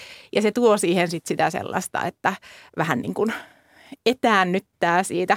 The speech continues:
yhteiskunnallisesta kritiikistä ja voi keskittyä enemmän siihen taitavasti kirjoitettuun kuitenkin dialogiin ja niihin jännitteisiin henkilöhahmojen välillä.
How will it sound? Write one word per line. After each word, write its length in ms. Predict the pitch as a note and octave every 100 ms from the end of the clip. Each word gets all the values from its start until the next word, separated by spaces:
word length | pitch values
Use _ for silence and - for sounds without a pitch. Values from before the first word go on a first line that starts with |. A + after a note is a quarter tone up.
| - B3+
yhteiskunnallisesta 960 | A#3+ - F3+ - F3+ E3+ F#3 G3 G3+
kritiikistä 760 | - A3 - F3+ E3 G3 - F3+
ja 140 | E3+
voi 140 | E3+ E3+
keskittyä 560 | F#3 - - - E3+
enemmän 420 | F3+ E3+ E3 E3+
siihen 500 | F3+ - E3+ F3 E3 - - - - -
taitavasti 540 | A3 G#3+ F#3 D#3+ - C4
kirjoitettuun 680 | C#4 B3+ G#3+ - - A3+ G#3+
kuitenkin 400 | A3 A3 A#3 A#3
dialogiin 800 | C#4 F#3+ E3+ E3 - F#3 E3
ja 100 | E3
niihin 240 | E3+ F3+ G3
jännitteisiin 760 | G3+ F3 C#3+ - - - E3+
henkilöhahmojen 840 | E3+ D#3+ - G2+ F3 E3+ G3+ G#3
välillä. 380 | G#3+ F#3 D3 F3